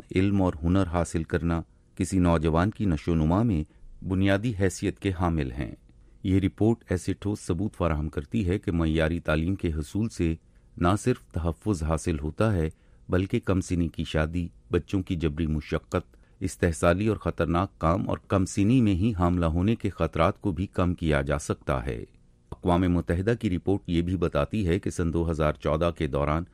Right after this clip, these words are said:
اسکول جانے والے بچوں کی آبادی میں تیس فیصد اضافہ ہوا، جس کے لیے مزید بیس ہزار اساتذہ کی ضرورت ہے۔ اقوام متحدہ کے ادارے نے شامی پناہ گزینوں کے لیے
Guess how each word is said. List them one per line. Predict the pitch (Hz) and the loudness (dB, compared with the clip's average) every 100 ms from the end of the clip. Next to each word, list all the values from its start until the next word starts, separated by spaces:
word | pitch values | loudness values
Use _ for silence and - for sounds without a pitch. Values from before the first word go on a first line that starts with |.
| - | -20
اسکول | - - 113 110 | -18 -2 0 2
جانے | 98 95 | 2 2
والے | 87 82 | 2 2
بچوں | 78 76 - 98 | 0 -2 -2 -2
کی | 98 73 | 0 0
آبادی | 71 73 98 | 2 0 0
میں | 101 - | -2 -4
تیس | 92 87 - | -4 -6 -4
فیصد | 95 - 95 85 | -6 -2 -4 -2
اضافہ | 76 65 73 98 | -2 -2 -2 -2
ہوا، | 101 82 80 - - - - | -2 0 0 -2 -12 -20 -8
جس | - - | -8 -2
کے | 120 | 0
لیے | 107 107 113 | 2 0 0
مزید | 90 85 113 101 | 0 0 -2 -2
بیس | 85 95 - | -4 -4 0
ہزار | 78 76 87 | 0 2 0
اساتذہ | - - 78 71 76 92 92 | 0 -4 -2 -2 -2 -2 -2
کی | - 73 | -2 -6
ضرورت | 73 90 80 71 - | 0 0 0 -2 -4
ہے۔ | 69 60 - - - - _ - | -6 -6 -8 -20 -20 -20 _ -8
اقوام | - 104 101 | -2 2 2
متحدہ | 107 95 101 113 127 | 2 2 2 2 0
کے | 107 | 0
ادارے | 82 85 98 | 2 2 2
نے | 107 113 | 2 0
شامی | - 95 101 | 0 0 2
پناہ | 90 87 80 | 2 2 2
گزینوں | 80 73 85 120 | 0 0 0 0
کے | 113 90 | 0 -2
لیے | 78 82 | 0 0